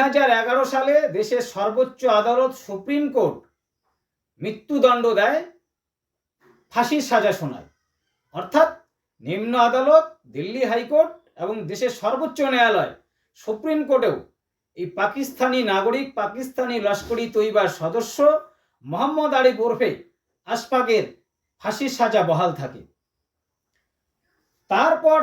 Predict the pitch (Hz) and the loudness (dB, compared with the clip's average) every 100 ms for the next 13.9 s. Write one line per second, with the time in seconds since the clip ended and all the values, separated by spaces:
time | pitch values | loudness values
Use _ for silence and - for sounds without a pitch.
0 | - 240 277 285 226 240 269 262 - 214 | 2 2 2 0 2 0 2 0 0 0
1 | 214 254 262 277 277 311 349 - _ _ | 0 0 0 0 0 -2 -4 -10 _ _
2 | _ _ _ _ _ 156 247 320 320 302 | _ _ _ _ _ -4 2 2 4 2
3 | 247 262 262 247 - 190 240 277 254 233 | 0 -2 -2 -2 -4 -2 2 2 0 -2
4 | 262 - 262 247 - 214 254 277 277 262 | -2 0 0 0 0 0 2 0 0 0
5 | 247 165 - - _ _ _ _ _ _ | 2 0 -2 -16 _ _ _ _ _ _
6 | _ _ _ _ _ _ 190 214 214 254 | _ _ _ _ _ _ -6 -4 -2 -4
7 | - 226 254 311 311 262 247 160 - _ | -2 -2 2 4 4 4 0 -2 -8 _
8 | _ _ _ _ _ 196 208 311 - 294 | _ _ _ _ _ -8 -6 -8 -2 0
9 | 277 247 226 233 254 247 220 262 277 320 | 2 0 -2 -2 0 2 0 0 0 -4
10 | 349 _ _ _ _ _ _ _ _ _ | -8 _ _ _ _ _ _ _ _ _
11 | _ _ _ _ _ _ _ _ 139 226 | _ _ _ _ _ _ _ _ -2 0
12 | 233 294 285 269 247 240 240 208 - 175 | 0 -2 -2 2 0 4 2 2 -4 -6
13 | 240 - 285 240 190 208 208 202 | -6 -2 -2 0 0 -2 0 -4